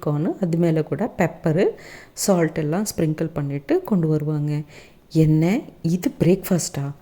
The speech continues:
ஜூஸு ஓகே, இதெல்லாம் என்னால சாப்பிட முடியாது. மனுஷங்களை சாப்பிட்ருவாங்களா இது? நம்ம என்ன சாப்பிடுவோம்? இதெல்லாம் அனிமல்ஸு சாப்பிடுவாங்க, நம்மள, ஆ, எனக்கு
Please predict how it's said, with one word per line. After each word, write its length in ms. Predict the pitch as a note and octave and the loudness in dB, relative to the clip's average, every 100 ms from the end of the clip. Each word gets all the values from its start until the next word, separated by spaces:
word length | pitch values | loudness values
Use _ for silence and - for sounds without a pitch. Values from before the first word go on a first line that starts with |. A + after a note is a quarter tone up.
| - - _ C3+ - | -20 -20 _ -4 4
ஜூஸு 400 | A#3+ E4+ - D4 G#4 - | 4 4 2 0 0 2
ஓகே, 580 | C#3 C#3+ - - B2+ F3+ - | 4 4 0 -8 -6 -6 -4
இதெல்லாம் 380 | D#3 E3 E3 F#3+ | 0 0 2 2
என்னால 260 | D#3+ D#3+ | 2 0
சாப்பிட 300 | E3 D#3+ E3 D#3+ | -2 -4 -4 -2
முடியாது. 420 | C#3+ C3+ C3 D3 - - - | -2 -2 -4 -6 -10 -20 -2
மனுஷங்களை 400 | F#3 A3 A#3+ F3+ E3 | 2 4 4 2 0
சாப்பிட்ருவாங்களா 640 | F3+ F3 F3 D#3+ C#3+ C#3+ E3 | 0 -2 -2 0 0 0 0
இது? 460 | F3 D3+ F#3 F3+ - - - - | -2 0 -2 -2 -6 -20 -14 -6
நம்ம 180 | E3+ | -2
என்ன 160 | E3+ A#3 D4+ | 0 0 0
சாப்பிடுவோம்? 500 | D#3+ D3 C#3+ C#3+ D#3+ - | -2 -2 -2 -2 -6 -8
இதெல்லாம் 760 | D3 C3+ C3+ A3 C#4+ G3 D3+ - - - | -8 -4 -2 2 2 2 -2 -6 -20 -12
அனிமல்ஸு 540 | D#3 A3+ D4+ B3+ D#3+ D3 | -2 4 6 6 2 -2
சாப்பிடுவாங்க, 680 | - D3 C#3 C#3+ C#3+ C#3 | -6 -6 -4 -4 -2 -2
நம்மள, 500 | C#3 D3 D#3+ D3 D#3 - - - - - | -2 0 0 0 -2 -4 -16 -20 -20 -6
ஆ, 40 | D#3 D3+ C#3+ | -4 -2 -4
எனக்கு 920 | - D3+ F3+ F3 F3 D#3+ D3 C#3+ C#3 | 0 0 0 -2 -2 0 2 0 -4